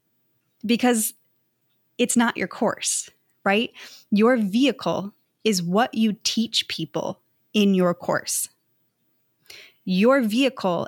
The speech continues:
is how you get people from point A, undesirable point A, to desirable point B where they have the results that they want.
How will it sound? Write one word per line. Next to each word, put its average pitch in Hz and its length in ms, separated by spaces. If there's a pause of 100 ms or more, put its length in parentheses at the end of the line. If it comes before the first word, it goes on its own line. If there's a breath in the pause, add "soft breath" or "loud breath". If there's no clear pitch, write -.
is 190 200
how 220 360
you 226 220
get 226 300
people 185 420
from 175 260
point 202 400
A, 208 400
undesirable 214 640
point 240 340
A, 202 400 (600)
to 226 160
desirable 226 640
point 220 380
B 240 280
where 202 160
they 190 100
have 208 220
the 208 80
results 185 380
that 175 120
they 170 100
want. - 260